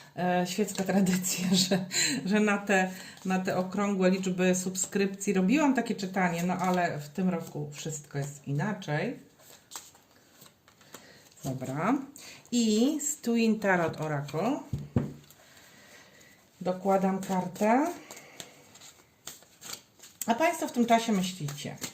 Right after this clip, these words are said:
Jeden, dwa, trzy, cztery, pięć, sześć.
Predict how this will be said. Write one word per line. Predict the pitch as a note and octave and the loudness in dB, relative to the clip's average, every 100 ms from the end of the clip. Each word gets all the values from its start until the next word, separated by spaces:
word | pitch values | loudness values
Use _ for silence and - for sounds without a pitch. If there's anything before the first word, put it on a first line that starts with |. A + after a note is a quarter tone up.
| - - - - _ - | -16 -20 -20 -20 _ -14
Jeden, | C3+ C3+ D3+ G3 G3+ G#3+ G3+ G3 F#3 C#3+ | -6 0 2 2 0 0 0 -2 -4 -8
dwa, | B2 A#2 B2 D3+ F3 - | -10 -10 -8 -8 -8 -12
trzy, | - - - - C3+ D3 - - - _ | -12 -8 -6 -6 -4 -4 -6 -14 -18 _
cztery, | - - - C3+ D3 D3 D3 D3 - | -14 -10 -6 -4 -2 -2 -4 -4 -8
pięć, | - A#2+ A#2+ C#3 - - - | -10 -10 -10 -12 -16 -18 -14
sześć. | - - - - - - | -12 -12 -12 -14 -12 -14